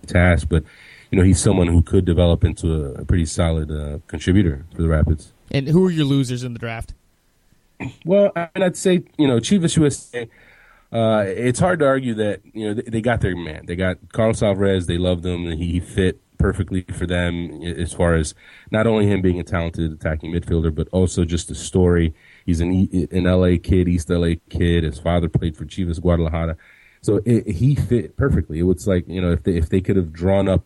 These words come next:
Speaker 1: the, the ideal pick, he was the guy. But I think they took him early. You know, I, I don't think he would have even gotten in the top ten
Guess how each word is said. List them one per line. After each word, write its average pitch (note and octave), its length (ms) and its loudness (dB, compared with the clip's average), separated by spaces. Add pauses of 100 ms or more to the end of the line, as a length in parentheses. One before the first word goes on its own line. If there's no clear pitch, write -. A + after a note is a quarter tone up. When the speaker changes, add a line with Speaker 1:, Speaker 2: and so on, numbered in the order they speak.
(120)
Speaker 1:
the, E2 380 -6
the D#2+ 120 -6
ideal F2 440 0
pick, F#2+ 300 0
he F#2+ 180 0
was E2 160 0
the - 80 -8
guy. F2 360 0 (440)
But G#2+ 120 2
I G2 60 0
think G#2 220 0
they G2+ 100 2
took G2 200 -2
him F#2 120 0
early. F2+ 320 2 (240)
You F#2 120 -4
know, F2 340 2
I, F2 60 0
I - 20 2
don't F#2 180 2
think F2 200 -2
he F#2+ 120 0
would F#2 120 4
have F2 100 2
even F2 220 2
gotten E2+ 220 -2
in E2+ 60 -2
the D#2+ 60 -2
top E2 240 0
ten E2+ 300 -2